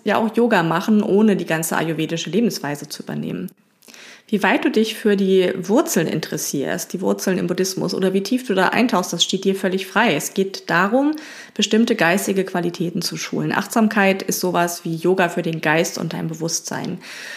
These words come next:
Und wenn du dich mit Achtsamkeit beschäftigst, dann kommt immer irgendwann der Punkt, an dem dir der Name John Kabat-Zinn begegnet. Und tada, dieser Punkt ist jetzt.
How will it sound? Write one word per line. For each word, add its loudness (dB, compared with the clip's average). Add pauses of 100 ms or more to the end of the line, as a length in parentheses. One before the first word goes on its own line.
(160)
Und 2
wenn 6
du 4
dich 0
mit 0
Achtsamkeit 0
beschäftigst, 2
dann -2
kommt -4
immer 2
irgendwann 2
der 2
Punkt, 2
an 0
dem 2
dir 2
der 0
Name 0
John 0
Kabat-Zinn 0
begegnet. -2
Und -2
tada, 2
dieser 2
Punkt 0
ist -6 (120)
jetzt. -4